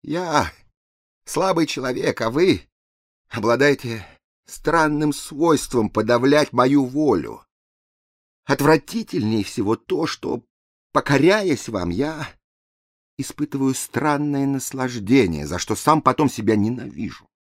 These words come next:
Клянусь, я вытравлю из себя это подлое, сладострастное рабство.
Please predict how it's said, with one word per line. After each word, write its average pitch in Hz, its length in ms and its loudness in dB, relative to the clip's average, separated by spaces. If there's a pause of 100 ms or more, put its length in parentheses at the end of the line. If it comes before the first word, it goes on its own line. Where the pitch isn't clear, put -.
(880)
Клянусь, 127 400 -2
я 107 300 2 (480)
вытравлю 113 760 2
из 101 140 0
себя 113 300 2
это 113 160 2
подлое, 104 760 0 (600)
сладострастное 107 1400 -2 (480)
рабство. 107 800 -2